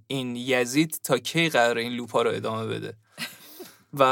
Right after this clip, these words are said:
واقعاً خوشحال شدم اون جایی که استراکچر و ساختار متن به یه جایی رسید که من می‌دونستم دیگه بیشتر از این لوپ نخواهد داشت و همینا رو مغزم بکشه کافیه.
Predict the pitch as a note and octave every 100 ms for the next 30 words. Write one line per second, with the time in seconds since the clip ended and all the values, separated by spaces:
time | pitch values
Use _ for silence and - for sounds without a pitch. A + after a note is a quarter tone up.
0 | B2 B2+ C3+ C3+ C#3 D#3+ E3 D3+ E3+ D#3
1 | C#3 B2+ B2+ C3+ C3+ C3 D3 C3+ C3+ -
2 | C3 B2+ A#2+ D3+ C#3+ A#2 - B2+ - D3+
3 | D3+ D3+ D3+ C#3 C3+ C3+ D3 C#3 C3 D3+
4 | D3 D3 C#3+ D3 D3+ D3 - C#3+ B2 C3+
5 | C3 - B2 A#2 C3 C#3 C3+ - B2 A#2+
6 | A#2 G3+ A2 A#2 B2+ - E3 E3+ C#3+ D#3
7 | D#3 C3 B2+ B2+ B2 B2 B2 B4 - -
8 | -